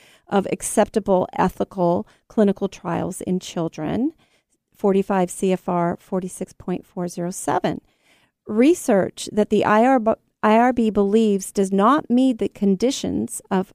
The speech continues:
forty-five C F R forty-six four zero four through four zero six, but finds that the research presents a reasonable opportunity to further the understanding,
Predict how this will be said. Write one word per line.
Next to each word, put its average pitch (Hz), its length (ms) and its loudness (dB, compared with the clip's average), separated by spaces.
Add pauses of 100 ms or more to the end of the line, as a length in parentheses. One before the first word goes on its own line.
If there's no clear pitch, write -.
forty-five 202 500 -2
C - 160 -4
F 190 140 -6
R 180 260 -2 (120)
forty-six 175 760 -10
four 175 200 -4
zero 165 180 -6
four 175 400 0
through 185 360 -2
four 170 260 -10
zero - 180 -10
six, - 580 -2 (520)
but 233 560 2
finds 233 480 2
that 196 160 -2
the 185 100 0
research 247 640 -4
presents 226 720 -4
a 180 120 2
reasonable 262 800 0
opportunity 220 1040 0 (480)
to 233 200 0
further 277 520 4
the 240 220 0
understanding, 208 880 -2